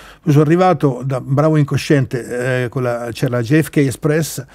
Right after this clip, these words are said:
che ti portava direttamente, adesso non c'è più, da J F K a, a World Trade Center, che c'era ancora. Per cui ho preso la metropolitana che mi avevano indicato, ho preso il, il, il, l'ascensore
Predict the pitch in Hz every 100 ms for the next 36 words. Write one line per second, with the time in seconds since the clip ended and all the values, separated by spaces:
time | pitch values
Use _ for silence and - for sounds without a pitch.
0 | - - - - - 135 120 127 117 127
1 | 120 139 139 127 123 127 - 127 120 147
2 | 151 151 120 110 110 135 - - 143 131
3 | 127 - - 131 123 120 113 - 131 123
4 | 120 117 120 143 - 135 - 120 107 180
5 | 151 - - 98 80 95 - - - -
6 | - - - - - _ _ - 123 -
7 | 208 160 135 135 165 160 165 156 156 165
8 | 175 180 175 202 202 202 202 - _ _
9 | _ _ _ _ _ _ - - 127 127
10 | 139 139 160 180 165 147 127 - - 147
11 | 107 135 107 - 135 131 127 120 131 131
12 | 127 120 - 131 131 127 127 123 123 135
13 | - 160 - 175 135 120